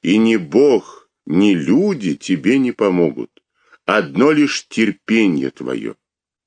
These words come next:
И даже когда помирать придет час, не так будет страшно, потому что смерть, брат, это тоже терпение. Вот и мы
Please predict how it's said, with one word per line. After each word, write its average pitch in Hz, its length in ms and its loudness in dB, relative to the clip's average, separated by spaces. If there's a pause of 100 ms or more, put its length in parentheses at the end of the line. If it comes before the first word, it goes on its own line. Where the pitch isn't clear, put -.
(360)
И 196 100 -2
даже 135 380 0
когда 101 480 0
помирать 82 680 0
придет 110 440 0
час, - 560 -6 (420)
не 110 160 2
так 113 360 -2
будет 117 340 -2
страшно, 73 800 -4 (320)
потому 71 380 -4
что - 240 -8
смерть, 131 600 -2
брат, 151 420 -2
это 95 340 -2
тоже 98 520 0
терпение. 104 800 -8 (1000)
Вот 160 280 2
и 233 60 2
мы 185 400 2